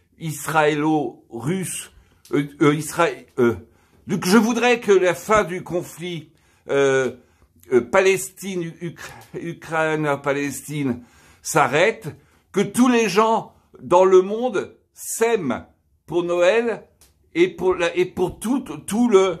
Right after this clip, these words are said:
tout le restant, restant de l'année.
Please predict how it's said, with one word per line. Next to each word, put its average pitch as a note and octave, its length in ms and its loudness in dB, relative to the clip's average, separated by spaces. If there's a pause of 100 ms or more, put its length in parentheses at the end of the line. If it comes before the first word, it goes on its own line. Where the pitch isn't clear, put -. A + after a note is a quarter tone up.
(440)
tout B3 260 -2
le G#3+ 140 4
restant, A3 1000 -4 (240)
restant F#3+ 1160 -4 (1700)
de A3+ 400 4
l'année. G3 1080 0